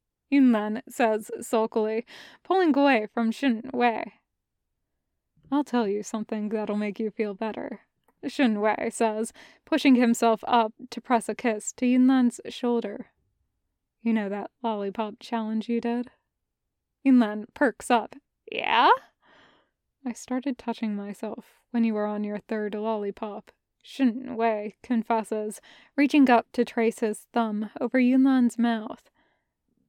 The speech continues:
"I came when you were on your sixth." Fuck. Yunnan curses. They were too riled up just now to do anything more than just get each other off with their hands.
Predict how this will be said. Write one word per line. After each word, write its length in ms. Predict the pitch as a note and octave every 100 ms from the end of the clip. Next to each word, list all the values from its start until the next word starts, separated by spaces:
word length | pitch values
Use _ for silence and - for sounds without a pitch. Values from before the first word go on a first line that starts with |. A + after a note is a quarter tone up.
| _ _
"I 60 | A#3
came 420 | - A3 A3+ G#3
when 100 | G#3
you 140 | A3 A3
were 160 | G#3
on 280 | - A#3 A3+
your 160 | A3 A3+
sixth." 760 | - A#3 A#3 G#4 - - - _ _ _ _ _ _ _ _ _ _ _ _ _ _ _ _ _
Fuck. 520 | - - B3 G#4 - - C#4 - - - _ _
Yunnan 480 | B3 B3 A3+ G#3+ A3+
curses. 800 | - A#3+ A3+ A#3 A3 A3 A#3+ - _ _ _ _ -
They 80 |
were 140 | C#4+ C4
too 420 | - - D#4+ C4+
riled 460 | A3+ A#3+ A#3+ A3+ G#3+
up 360 | - A#3 A#3 - A#3
just 300 | A3+ A3 -
now 300 | A#3+ A3 A3
to 140 | -
do 180 | A#3+ A#3
anything 480 | A#3+ A#3 A3+ A3+ A3+
more 240 | A3+ A3
than 180 | G#3+ A3+
just 260 | A3 G#3+ G#3+
get 200 | A#3 -
each 200 | B3+ A#3
other 280 | A3+ A3+ G#3+
off 280 | A#3+ A#3 A3
with 140 | A3+ A3
their 180 | A3 G#3+
hands. 640 | A#3 A3+ G#3+ C4+ - -